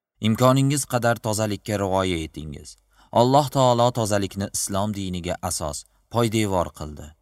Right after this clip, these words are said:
Jannatga faqat pokizalar kiradi. Jami-us Sag'ir, birinchi jild, bir yuz o'ttiz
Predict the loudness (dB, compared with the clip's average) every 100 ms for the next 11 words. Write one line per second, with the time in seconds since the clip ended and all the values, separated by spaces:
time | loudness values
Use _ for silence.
0 | _ _ -6 0 0 0 -4 0 2 0
1 | -6 _ -4 -2 -2 0 0 0 -2 -6
2 | -4 -4 -6 -10 -14 -14 -16 -20 _ _
3 | _ _ 0 2 2 -2 -6 -6 -4 -2
4 | -2 -2 _ _ -6 -2 -2 -4 -6 -2
5 | -2 -4 _ _ -2 0 0 -2 -8 -8
6 | -8